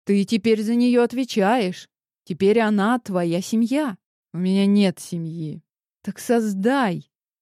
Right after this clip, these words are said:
Я тебя отпускаю. Я хочу, чтоб ты был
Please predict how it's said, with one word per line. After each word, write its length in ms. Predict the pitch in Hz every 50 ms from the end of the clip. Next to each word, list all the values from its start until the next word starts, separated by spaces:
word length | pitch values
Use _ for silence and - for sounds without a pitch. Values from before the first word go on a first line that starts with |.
| _
Я 400 | 175 185 190 202 220 254 262 240
тебя 380 | - - 220 208 226 226 247 262
отпускаю. 1000 | 247 - - 240 233 - - - - - 254 262 254 220 185 165 156 151 170 - _ _ _ _ _ _ _ _
Я 240 | 190 190 226 233 233
хочу, 320 | - - 226 214 - 262
чтоб 260 | 233 - - 226 196 - _
ты 220 | - 233 240 240
был 380 | 196 175 180 202 208 208 202 190